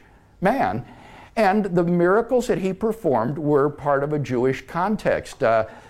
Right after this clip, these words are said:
they were signs of the inbreaking of God's kingdom, and the kind of physical healing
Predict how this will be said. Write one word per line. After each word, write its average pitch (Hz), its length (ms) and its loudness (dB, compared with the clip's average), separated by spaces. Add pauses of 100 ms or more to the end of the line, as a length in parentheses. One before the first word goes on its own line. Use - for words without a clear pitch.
(220)
they 135 160 2
were 131 180 2
signs 185 640 0
of 120 120 -6
the 127 180 0
inbreaking 170 500 0
of 143 120 -2
God's 127 340 0
kingdom, 151 640 -2 (480)
and 214 200 2
the 196 60 2
kind 233 260 -2
of 185 80 0
physical 269 800 0
healing 120 640 -2